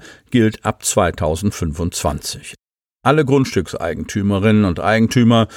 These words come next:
müssen jedoch schon Mitte zweitausendzweiundzwanzig tätig werden, indem sie eine Grundsteuererklärung beim Finanzamt abgeben.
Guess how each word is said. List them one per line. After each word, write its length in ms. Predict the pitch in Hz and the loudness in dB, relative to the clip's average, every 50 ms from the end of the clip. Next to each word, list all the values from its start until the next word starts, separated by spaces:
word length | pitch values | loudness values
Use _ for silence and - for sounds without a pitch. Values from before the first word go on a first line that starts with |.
| - - - _ | -18 -20 -10 _
müssen 360 | - 131 135 127 - - 135 | 0 0 0 0 0 2 2
jedoch 260 | 117 113 98 104 101 | 2 4 4 2 0
schon 340 | - - - 120 113 107 104 | 0 0 2 2 4 4 6
Mitte 300 | 107 127 - - 147 123 | 4 4 2 0 -4 -4
zweitausendzweiundzwanzig 1600 | - - - 117 104 104 104 - 104 95 98 92 90 87 - - 98 92 85 78 76 - - - 95 92 98 - - - - - | -4 -4 -2 0 0 0 0 0 0 0 0 0 -2 -4 -4 -2 -2 -2 -2 -4 -6 -6 -4 -2 -2 -2 -2 -4 -6 -10 -6 0
tätig 420 | - 110 113 107 - - 117 - | 2 4 4 4 2 0 -4 0
werden, 320 | - 117 117 120 131 135 143 | 2 2 2 2 2 2 0
indem 460 | 151 139 131 117 - 127 127 123 117 - - - - - | 0 0 0 2 4 4 4 4 2 0 -6 -20 -20 -12
sie 140 | - - 107 | -6 -2 2
eine 180 | 127 135 127 | 4 4 4
Grundsteuererklärung 1160 | 113 101 110 135 135 127 - - - 107 92 87 80 76 69 73 - - 101 95 87 92 92 92 | 4 4 4 4 2 2 0 0 0 2 2 2 0 -2 -2 -4 -4 -2 -2 0 2 2 0 0
beim 180 | - 98 95 95 | 0 -2 -2 -2
Finanzamt 720 | - - 110 113 123 127 143 135 - 107 95 98 78 - | 0 2 2 4 4 4 4 2 0 -2 -4 -6 -6 -6
abgeben. 560 | 71 67 - _ - - 62 - - 69 71 | -8 -10 -10 _ -12 -12 -12 -12 -12 -14 -16